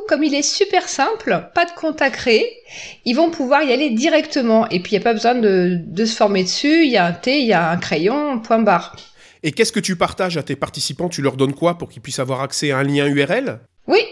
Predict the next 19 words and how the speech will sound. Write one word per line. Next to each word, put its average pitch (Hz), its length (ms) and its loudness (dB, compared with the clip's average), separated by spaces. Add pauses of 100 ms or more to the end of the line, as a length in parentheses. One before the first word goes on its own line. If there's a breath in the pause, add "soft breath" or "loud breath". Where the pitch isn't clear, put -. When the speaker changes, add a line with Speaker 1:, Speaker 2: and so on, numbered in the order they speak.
(200)
Speaker 1:
juste 349 320 0
le 359 60 6
lien 320 260 2
U 262 260 2
R 220 60 0
L 240 160 2
de 226 80 0
partage, 226 720 0
et 233 180 -6
puis 240 380 -2
ils - 80 -6
peuvent 247 180 2
accéder. 190 500 -2 (300 loud breath)
Je 190 140 -2
leur 294 180 2
dis 311 160 2
même 370 300 2
des 262 140 0
fois, - 200 0